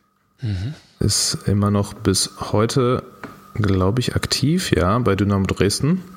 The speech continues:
Speaker 2: Und, ähm, tatsächlich auf der linken Außenbahn hat, mm, boah, ich glaub, in zwei, zweieinhalb Jahren bei uns nur sechs, sieben Spiele gemacht, aber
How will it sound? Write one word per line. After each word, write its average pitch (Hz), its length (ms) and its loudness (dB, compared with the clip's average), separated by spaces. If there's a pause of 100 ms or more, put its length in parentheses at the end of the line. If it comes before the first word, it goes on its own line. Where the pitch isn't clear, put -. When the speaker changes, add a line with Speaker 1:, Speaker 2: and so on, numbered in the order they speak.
(960)
Speaker 2:
Und, 117 640 0
ähm, 113 540 2 (1000)
tatsächlich 110 560 0
auf 117 140 0
der 110 160 2
linken 110 260 0
Außenbahn 123 540 2
hat, - 400 -4 (200)
mm, 73 680 0
boah, - 240 2
ich - 140 -4
glaub, - 180 0
in - 80 0
zwei, 107 580 2
zweieinhalb 107 440 0
Jahren 107 260 2
bei 104 100 2
uns 110 220 0
nur 113 460 2
sechs, - 240 0
sieben 113 160 2
Spiele 131 320 0
gemacht, 131 420 0
aber 104 400 2